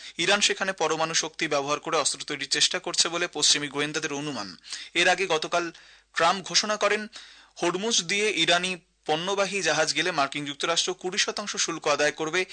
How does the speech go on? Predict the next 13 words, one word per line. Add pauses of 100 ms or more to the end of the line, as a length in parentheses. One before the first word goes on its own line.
(180)
এই
অবরোধ
শুধুমাত্র
ইরানি
জাহাজ
বা
ইরানের
সঙ্গে
ব্যবসাকারী
জাহাজগুলির
উপর
প্রযোজ্য
হবে।